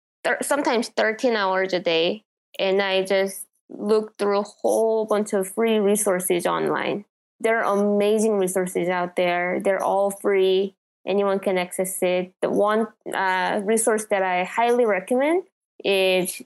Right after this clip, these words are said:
this course, uh, offered by Stanford, and it's on iTunes E D U. It's completely free.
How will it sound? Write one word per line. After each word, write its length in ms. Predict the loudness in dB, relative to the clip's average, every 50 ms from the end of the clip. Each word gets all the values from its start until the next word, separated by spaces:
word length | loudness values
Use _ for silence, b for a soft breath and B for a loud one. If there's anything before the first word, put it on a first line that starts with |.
| _
this 200 | -2 -2 -2 -2
course, 640 | -6 -8 -4 -2 0 2 2 0 0 -2 -4 -6 -6 -4
uh, 300 | -4 -2 -2 -2 -2 -2
offered 560 | 0 0 -2 -2 -2 -2 -2 -2 -2 -2 -4 -4
by 220 | -4 -2 -2 -2
Stanford, 760 | -4 -4 -2 -2 0 0 0 -2 -2 0 0 0 0 -2 -4 -6 _ _ _ _ _ _ _ _
and 560 | -2 0 2 2 2 2 2 2 0 0 -2 -2
it's 300 | -2 -4 -4 -2 -4 -2
on 280 | 0 0 0 0 -2
iTunes 580 | -2 -2 -4 -4 -4 -2 -2 0 0 0 -2 -2
E 140 | -2 -2 -2
D 280 | 0 0 2 2 2 2
U. 260 | 2 0 -2 -4 -6 _ _ _ _ _ _ _ _ _
It's 160 | -8 -8 -8
completely 560 | -6 -4 -4 -2 0 0 0 2 2 2 2
free. 480 | 0 0 -2 0 2 2 2 2 2